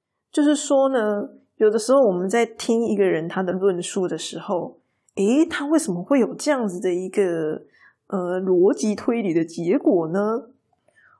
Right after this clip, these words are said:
我们可能就会想要试着回推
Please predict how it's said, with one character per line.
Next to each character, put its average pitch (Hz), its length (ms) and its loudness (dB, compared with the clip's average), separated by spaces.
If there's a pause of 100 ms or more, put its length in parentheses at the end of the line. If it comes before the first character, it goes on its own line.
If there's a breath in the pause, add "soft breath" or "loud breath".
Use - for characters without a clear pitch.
我 208 60 -6
们 196 100 -2
可 196 160 0
能 175 140 -2
就 220 160 4
会 220 160 4
想 208 180 -4
要 185 100 0
试 254 380 0
着 180 320 2
回 - 480 -2
推 214 400 2